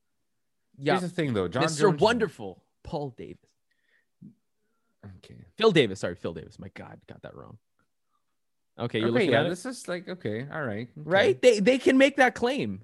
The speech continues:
Speaker 1: They can, since John Jones isn't defending the lightweight banner anymore, light heavyweight banner anymore.
Speaker 2: Yeah, well, they got, Izzy's gonna be the future light heavyweight champ. Don't worry about it.
Speaker 1: Well, yeah, that's why they have to m-, claim it now <laughs> before Izzy
Speaker 2: Yeah.
Speaker 1: goes and stops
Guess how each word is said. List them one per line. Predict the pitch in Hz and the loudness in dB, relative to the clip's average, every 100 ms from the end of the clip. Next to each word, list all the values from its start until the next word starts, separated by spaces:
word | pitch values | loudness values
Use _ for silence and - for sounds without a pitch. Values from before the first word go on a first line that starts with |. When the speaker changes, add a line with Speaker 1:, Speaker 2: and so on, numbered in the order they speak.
| _ | _
Speaker 1:
They | 196 | -8
can, | 240 294 240 226 - _ _ _ _ - | -6 -8 -8 -10 -14 _ _ _ _ -4
since | 247 240 | -2 -2
John | 151 220 233 | 4 6 6
Jones | 190 233 233 | 4 4 4
isn't | 208 202 | 0 0
defending | 202 - 190 202 | 0 2 2 2
the | 185 | 4
lightweight | 170 170 165 160 | 6 6 4 2
banner | 139 151 196 | 0 0 0
anymore, | 120 113 95 104 - _ _ | 0 -2 -4 -8 -14 _ _
light | - 165 160 | 2 2 4
heavyweight | 185 147 107 | 4 4 0
banner | 98 90 90 | -2 -6 -6
anymore. | 87 73 | -8 -10
Speaker 2:
Yeah, | 98 | -8
well, | 107 110 | -6 -4
they | |
got, | 120 117 - - | -4 -6 -10 -4
Izzy's | 139 135 135 113 | 2 4 4 4
gonna | 98 | 0
be | 92 | -2
the | 90 | -4
future | - 87 78 80 | -6 -10 -8 -10
light | 67 64 | -10 -10
heavyweight | 78 53 52 | -10 -8 -10
champ. | - - - | -8 -10 -6
Don't | 82 82 | -4 0
worry | 78 60 | -2 -2
about | 50 50 - | -6 -8 -12
it. | - - | -14 0
Speaker 1:
Well, | 185 214 - | 2 2 0
yeah, | 147 135 | 2 4
that's | 120 160 | 4 4
why | 175 | 6
they | 160 | 8
have | 151 | 6
to | 151 | 4
m-, | 139 | 0
claim | 127 143 123 | 0 0 2
it | 123 | 2
now | 117 120 101 87 - 160 | 2 2 2 -2 -6 -8
<laughs> | - - | -6 -2
before | 175 - 175 | 0 6 6
Izzy | 139 165 147 160 | 8 6 6 4
Speaker 2:
Yeah. | 151 | 6
Speaker 1:
goes | 160 147 | 4 4
and | 135 135 | 0 -6
stops | - 135 127 - | 2 4 4 0